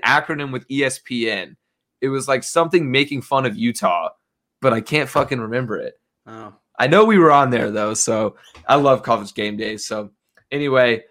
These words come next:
Speaker 1: next up is I have to watch LeBron play in person before he retires.
Speaker 2: You haven't?
Speaker 1: No. Every,
Speaker 2: I have.
Speaker 1: like, every time he's come to town, it seems like I'm busy or the tickets are, like, astronomical.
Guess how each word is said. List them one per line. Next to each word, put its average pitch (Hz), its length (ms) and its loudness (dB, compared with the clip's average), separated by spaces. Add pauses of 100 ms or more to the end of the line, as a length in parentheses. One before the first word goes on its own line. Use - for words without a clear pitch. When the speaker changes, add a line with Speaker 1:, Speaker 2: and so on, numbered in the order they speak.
(160)
Speaker 1:
next 156 340 0
up 143 240 4
is 131 340 2
I 123 140 6
have 135 380 4
to 147 100 0
watch 123 380 4
LeBron 113 420 -2
play 117 240 -4
in 104 80 -10
person 113 440 -8
before 110 340 -6
he 110 100 -4
retires. 113 720 -2 (160)
Speaker 2:
You 127 100 -16
haven't? 131 400 -8 (240)
Speaker 1:
No. 117 520 4 (160)
Every, 127 220 2
Speaker 2:
I 131 60 0
have. 117 100 -4
Speaker 1:
like, 110 180 -4 (340)
every 139 240 0
time 160 300 2
he's 147 140 -4
come 156 220 -2
to 139 40 -6
town, 160 640 0
it 113 120 -12
seems 131 260 -12
like 113 160 -4
I'm 110 140 -8
busy 127 360 -6
or 120 140 -6
the 110 60 -8
tickets 123 420 -10
are, 113 120 -6
like, 104 220 -4
astronomical. 110 1000 -2